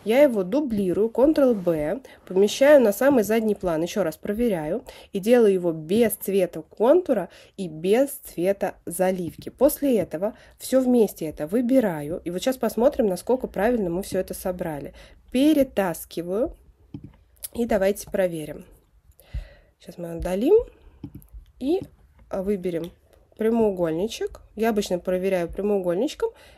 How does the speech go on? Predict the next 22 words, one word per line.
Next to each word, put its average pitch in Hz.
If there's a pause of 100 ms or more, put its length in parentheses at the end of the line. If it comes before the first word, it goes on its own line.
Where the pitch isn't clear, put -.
(160)
и 359
ему 254
даём 202
заливку. 156 (480)
Вот 320
смотрите, 277
вот 202
здесь 330
у 254
нас 226
сразу 220
вылезло, 247
что 269
у 254
нас 214
не 214
совпало. 170
У 254
нас 214
не 170
совпал 160
кружочек. 240